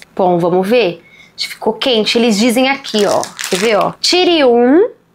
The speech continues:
da embalagem e aqueça no micro-ondas por aproximadamente quinze segundos. Eu coloquei quinze segundos. Ó, parece aqueles cookies mais caseiros.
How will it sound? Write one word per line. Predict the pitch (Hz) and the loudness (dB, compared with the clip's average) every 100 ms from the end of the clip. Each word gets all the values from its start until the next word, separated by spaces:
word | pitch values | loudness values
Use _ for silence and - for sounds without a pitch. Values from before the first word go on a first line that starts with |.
| _ _ - | _ _ -4
da | 226 | -2
embalagem | 254 240 214 196 208 277 | 0 2 2 0 0 -2
e | |
aqueça | 269 254 262 | 0 -2 2
no | 262 | 0
micro-ondas | 254 247 247 | 2 0 0
por | - | -2
aproximadamente | 254 247 247 233 240 247 - | -2 -2 0 0 0 -2 -4
quinze | - 381 403 403 | 0 2 4 2
segundos. | - 320 214 185 175 185 | 0 0 0 0 -2 -4
Eu | |
coloquei | 196 220 220 262 302 - - - - | -2 -2 0 -2 -2 -8 -20 -20 -2
quinze | 302 302 302 | 2 2 2
segundos. | 370 233 190 175 165 156 - - - _ | 2 2 0 -2 -6 -10 -16 -18 -20 _
Ó, | 156 165 180 214 254 240 208 185 170 - - | -10 -6 -4 -2 0 0 -2 -4 -8 -12 -8
parece | - 208 - | -4 -4 -4
aqueles | 240 254 226 | -2 -2 -2
cookies | - 240 - 226 | -4 -4 0 0
mais | 226 214 | 2 0
caseiros. | - 240 233 185 180 202 196 - | -2 -4 -2 0 0 2 0 -4